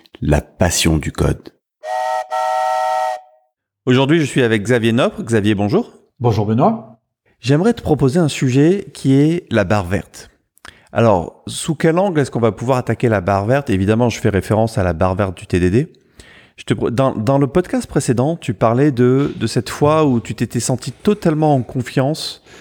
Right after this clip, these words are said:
Speaker 1: quand, euh, tu avais fixé un problème. Euh, et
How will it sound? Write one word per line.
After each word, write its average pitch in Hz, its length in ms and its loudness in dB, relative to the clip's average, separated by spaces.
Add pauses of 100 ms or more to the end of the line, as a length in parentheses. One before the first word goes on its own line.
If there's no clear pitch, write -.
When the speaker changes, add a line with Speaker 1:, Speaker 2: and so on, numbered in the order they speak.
(360)
Speaker 1:
quand, 135 340 0
euh, 110 340 4
tu - 160 0
avais 104 180 2
fixé - 320 -6
un 104 120 2
problème. 101 440 0 (960)
Euh, 98 220 -4 (500)
et 120 260 2